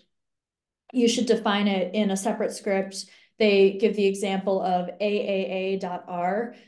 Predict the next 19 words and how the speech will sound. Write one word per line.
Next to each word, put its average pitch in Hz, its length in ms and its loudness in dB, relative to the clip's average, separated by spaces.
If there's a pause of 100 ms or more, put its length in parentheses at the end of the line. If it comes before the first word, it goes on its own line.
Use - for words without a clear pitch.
so - 160 -6
you 220 100 2
can 220 160 2
make 202 200 -2
sure 202 180 -4
that 190 140 -8
that - 240 -6
function 196 260 -8
is 185 120 -8
defined 180 580 -4
basically 180 320 -2
before 185 420 0
anything 175 400 -6
else 170 400 -6 (100)
gets - 280 -10
defined. - 460 -12 (1600)
Um, 190 480 4 (260)
so 214 300 4
that's, 202 500 2